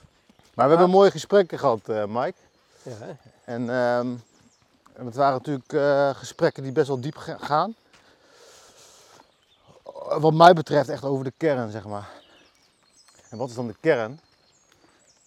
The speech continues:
Speaker 1: En volgens mij, eh, waren we daar een beetje dichtbij, net.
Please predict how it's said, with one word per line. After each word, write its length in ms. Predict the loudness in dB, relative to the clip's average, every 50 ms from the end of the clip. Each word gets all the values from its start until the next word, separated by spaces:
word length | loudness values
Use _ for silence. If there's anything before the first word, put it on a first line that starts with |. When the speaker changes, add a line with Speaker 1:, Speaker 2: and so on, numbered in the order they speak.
| _ _
Speaker 1:
En 100 | -20 -20 -16
volgens 220 | -16 -14 -10 -8
mij, 360 | -4 -2 -2 -2 0 0 0
eh, 400 | -2 -2 -2 -4 -4 -6 -8 -10 -12 -16 _ _
waren 300 | -20 -12 -8 -6 -6 -6 -4
we 40 | -2
daar 160 | -2 -2 -2
een 80 | -2 -2
beetje 220 | -6 -6 -6 -8
dichtbij, 560 | -14 -14 -10 -6 -4 -2 -2 -2 -4 -6 -12 _
net. 240 | -14 -12 -12 -12